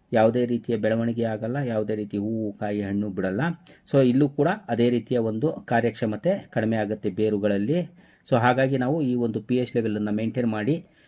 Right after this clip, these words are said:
ಗಿಡಗಳನ್ನ ಬೆಳೆಸ್ತೀವಿ ಅಂತಂದ್ರೆ ತುಂಬಾ ಚೆನ್ನಾಗಿ ಗಿಡಗಳು ಬೆಳೀತವೆ. So ಅವುಗಳಿಗೆ, ಅವುಗಳ ಬೇರಿನಲ್ಲಿ ತುಂಬಾ ಸುಲಭವಾಗಿ ನ್ಯೂಟ್ರಿಯೆಂಟ್ಸ್‌ಗಳನ್ನ, ಯಾವುದೇ ಗೊಬ್ಬರಗಳನ್ನ ಕೊಟ್ರೆ ಎಳ್ಕೊಂಡು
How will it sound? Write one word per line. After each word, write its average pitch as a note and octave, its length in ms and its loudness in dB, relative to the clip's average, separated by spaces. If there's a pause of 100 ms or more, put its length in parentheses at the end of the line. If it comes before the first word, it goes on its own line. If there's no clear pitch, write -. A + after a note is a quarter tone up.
(140)
ಗಿಡಗಳನ್ನ A#2 460 4
ಬೆಳೆಸ್ತೀವಿ A2+ 400 0
ಅಂತಂದ್ರೆ A2+ 340 -6
ತುಂಬಾ A#2+ 180 2
ಚೆನ್ನಾಗಿ A2 440 -4
ಗಿಡಗಳು G#2 260 -2
ಬೆಳೀತವೆ. G2+ 480 -2 (400)
So D3 80 4 (200)
ಅವುಗಳಿಗೆ, C3 540 0 (280)
ಅವುಗಳ A#2+ 260 2 (120)
ಬೇರಿನಲ್ಲಿ B2+ 460 0 (560)
ತುಂಬಾ B2+ 300 2
ಸುಲಭವಾಗಿ C3 560 0 (120)
ನ್ಯೂಟ್ರಿಯೆಂಟ್ಸ್‌ಗಳನ್ನ, A#2 680 -2 (120)
ಯಾವುದೇ A2 240 -2
ಗೊಬ್ಬರಗಳನ್ನ A#2 480 0
ಕೊಟ್ರೆ D3 220 -4 (640)
ಎಳ್ಕೊಂಡು A#2+ 420 4